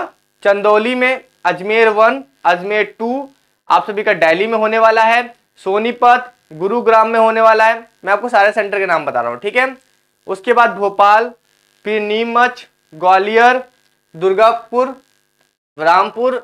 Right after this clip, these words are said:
और नागपुर हो गया, फिर रांची हो गया, जमशेदपुर हो गया, पिंजौर हो गया,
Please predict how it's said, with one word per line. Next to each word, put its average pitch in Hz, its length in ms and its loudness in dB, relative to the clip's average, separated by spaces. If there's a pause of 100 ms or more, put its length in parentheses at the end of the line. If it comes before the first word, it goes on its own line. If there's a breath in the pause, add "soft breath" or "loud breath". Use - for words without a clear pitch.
(120)
और 185 100 2
नागपुर 190 500 0
हो 220 120 2
गया, 233 220 2 (840)
फिर 190 140 0
रांची 196 500 0
हो 233 200 -2
गया, 240 380 0 (360)
जमशेदपुर 226 840 -2
हो 233 180 0
गया, 240 280 2 (360)
पिंजौर 202 520 0
हो 233 140 0
गया, 240 320 2